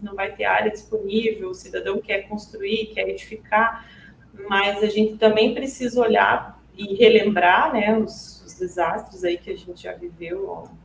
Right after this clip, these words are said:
há muito tempo aí, né? A gente tem mais de, de setenta situações de inundações e enxurradas aqui na região,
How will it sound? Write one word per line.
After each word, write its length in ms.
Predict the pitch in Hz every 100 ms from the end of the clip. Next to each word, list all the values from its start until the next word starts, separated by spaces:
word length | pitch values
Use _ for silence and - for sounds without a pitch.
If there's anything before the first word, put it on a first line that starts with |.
| -
há 100 | 165 165 - -
muito 260 | 175 214 -
tempo 420 | 175 180 233 -
aí, 220 | 165 185
né? 320 | 214 185 180 - - - - -
A 60 |
gente 160 | 160 165 -
tem 380 | 180 180 175 165
mais 540 | 165 165 175 220 -
de, 220 | 175 165 -
de 100 | 180
setenta 600 | - 180 - 190 214 214
situações 840 | - 196 190 175 - 196 208 220 -
de 60 | 180
inundações 720 | 185 180 175 - 196 214 220
e 80 | 190
enxurradas 600 | - - 175 180 202 190
aqui 240 | 175 -
na 120 | 175 170
região, 580 | 180 170 175 170 185